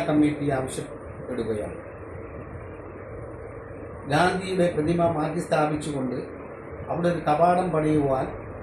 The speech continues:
അധികാരികളുടെ ശ്രമം അത് ശരിയായ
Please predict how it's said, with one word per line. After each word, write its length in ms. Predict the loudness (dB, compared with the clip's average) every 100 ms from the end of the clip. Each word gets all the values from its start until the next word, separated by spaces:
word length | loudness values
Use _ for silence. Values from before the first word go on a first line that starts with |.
| -10 -12 -8 -4
അധികാരികളുടെ 680 | 2 6 6 4 2 0 2
ശ്രമം 320 | 0 2 0 -2 -8 -10 -10 -10 -8 -8 -8 -6
അത് 120 | -4 -2 0
ശരിയായ 360 | 4 6 6